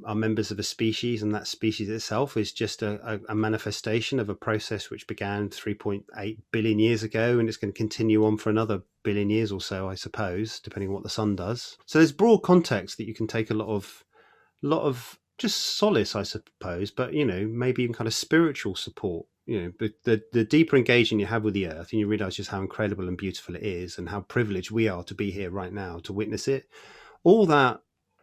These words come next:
all, all that's true, and none of that, you know, none of that changes when you think about all the destructive things that humans have done. And then, I suppose, just generally, I am perennially optimistic. You know, there are some people,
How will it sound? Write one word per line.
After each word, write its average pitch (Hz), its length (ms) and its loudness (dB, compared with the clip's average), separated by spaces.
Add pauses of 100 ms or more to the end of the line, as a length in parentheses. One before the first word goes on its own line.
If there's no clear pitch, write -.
(180)
all, 185 200 0
all 190 140 8
that's 143 280 4
true, 104 520 4
and 110 140 6
none 156 160 8
of 139 60 4
that, 131 240 0
you 143 140 2
know, 104 100 4
none 131 160 6
of 147 60 4
that 113 160 2
changes 107 760 2 (420)
when 113 120 2
you 107 60 6
think 117 220 4
about 104 300 0
all 104 120 -2
the 98 100 -4
destructive - 680 -4
things 90 340 -6
that - 180 -10
humans 85 280 -10
have - 100 -20
done. 98 420 -12 (680)
And 139 200 6
then, 147 480 8 (680)
I 143 80 2
suppose, 156 540 6 (580)
just - 240 0
generally, 147 400 8
I 117 160 4
am 120 180 2
perennially 120 580 4
optimistic. - 800 -2 (240)
You 135 100 2
know, 117 100 6
there 156 160 8
are 190 80 8
some 160 240 6
people, 117 600 2